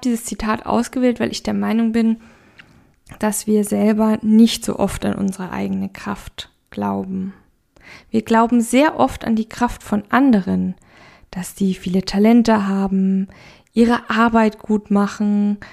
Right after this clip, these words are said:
eine gute Mutter oder ein guter Vater sind. Aber bei uns selbst, da haben wir diesen Glauben oft nicht. Und da nehme ich mich auch nicht aus. Oder es ist auch oft so, dass ich,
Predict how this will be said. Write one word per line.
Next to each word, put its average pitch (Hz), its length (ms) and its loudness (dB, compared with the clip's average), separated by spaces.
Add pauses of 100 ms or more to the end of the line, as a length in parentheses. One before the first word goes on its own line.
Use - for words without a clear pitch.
(260)
eine 214 80 2
gute 233 300 0
Mutter 240 420 4
oder 202 240 2
ein 202 300 0
guter 220 340 -2
Vater 269 520 -4
sind. 185 480 -2 (760)
Aber 202 720 -2 (240)
bei 220 200 0
uns 214 280 -2
selbst, 233 640 0
da 226 500 0
haben 233 200 2
wir 240 80 4
diesen 226 320 0
Glauben 214 600 -2
oft - 520 -10 (600)
nicht. 214 580 4 (1200)
Und 196 300 -2
da 196 280 -2
nehme 208 260 4
ich 226 100 -2
mich 220 240 -2
auch 202 160 -2
nicht 202 260 -4
aus. 208 520 -2 (720)
Oder 202 440 -2
es 202 280 -10
ist - 160 -8
auch 202 160 -6
oft - 240 -6
so, 220 140 0
dass 214 200 -4
ich, - 400 -8